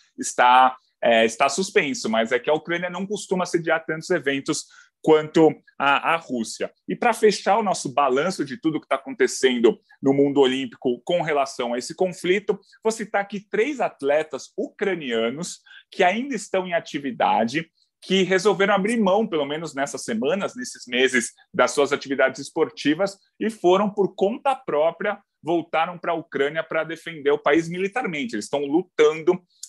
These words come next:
é, na frente de batalha. São os casos do Vasil Lomachenko, que é um, é um boxeador bicampeão olímpico em dois mil e oito e dois mil e doze, e agora ele tem feito diversas lutas prof-, profissionais, né? A gente lembra que no boxe,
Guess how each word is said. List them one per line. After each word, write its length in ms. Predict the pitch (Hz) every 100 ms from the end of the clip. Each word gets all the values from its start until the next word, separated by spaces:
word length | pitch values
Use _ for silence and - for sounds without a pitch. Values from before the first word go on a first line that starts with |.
| -
é, 220 | 131 127
na 120 | 135
frente 380 | - 156 156 160
de 80 | 151
batalha. 540 | 180 185 135 104 101
São 160 | - 139
os 100 | -
casos 360 | 139 131 131
do 220 | 123 131
Vasil 500 | 117 135 120 156 180 -
Lomachenko, 680 | 147 143 - - 175 214 160
que 80 |
é 40 | 139
um, 180 | 131 117 _ _ - -
é 120 | 123
um 100 | 123
boxeador 560 | 135 135 - 127 147 143
bicampeão 460 | 196 214 202 185
olímpico 340 | 151 156 - 143
em 40 |
dois 180 | 135 123
mil 120 | 131
e 40 |
oito 260 | 123 135 -
e 60 | 113
dois 160 | 117
mil 120 | 120
e 80 | 123
doze, 400 | 113 135 170 208 - _ _
e 60 | 214
agora 280 | 208 170 190
ele 80 |
tem 160 | 185 180
feito 240 | 175 170
diversas 480 | 170 151 147 - 180
lutas 300 | 160 160 170
prof-, 300 | 170 156 -
profissionais, 640 | - 160 - 202 143 117 110
né? 60 |
A 40 | 110
gente 180 | 117 -
lembra 220 | 135 139
que 120 | 143
no 100 | 143
boxe, 460 | 131 127 123 -